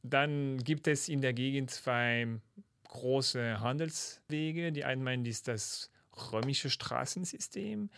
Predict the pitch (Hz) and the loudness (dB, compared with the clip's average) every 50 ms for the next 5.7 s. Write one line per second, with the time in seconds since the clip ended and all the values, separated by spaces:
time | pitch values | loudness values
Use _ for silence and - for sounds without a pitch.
0 | - - - - - _ - 135 131 131 - - - 139 139 139 135 127 123 120 | -16 -18 -18 -20 -10 _ 0 2 2 2 2 2 0 0 2 2 2 2 2 2
1 | - 120 110 - - - 110 104 110 110 104 - - 117 107 104 98 - 113 104 | 0 -2 -4 -4 -6 -6 -4 -2 -2 -4 -4 -4 -6 -6 -6 -6 -6 -8 -8 -6
2 | 107 110 110 110 107 104 101 - - - 113 110 104 95 - - - - - - | -6 -6 -6 -6 -6 -8 -8 -8 -8 -6 -6 -6 -6 -8 -8 -10 -10 -12 -12 -12
3 | - - - 123 113 110 110 123 120 120 120 120 120 113 - - 123 113 123 117 | -12 -8 -6 -4 -4 -4 -2 0 0 2 2 2 2 0 -2 -2 0 2 2 4
4 | 113 123 123 123 120 117 - - 120 110 110 113 110 104 113 120 110 - 131 123 | 4 4 4 4 2 0 -2 -6 -8 -6 -6 -6 -6 -4 -4 -4 -2 0 0 0
5 | 127 123 - 151 143 147 143 135 - - 151 139 139 | 0 -2 -2 0 0 0 0 0 0 0 0 0 0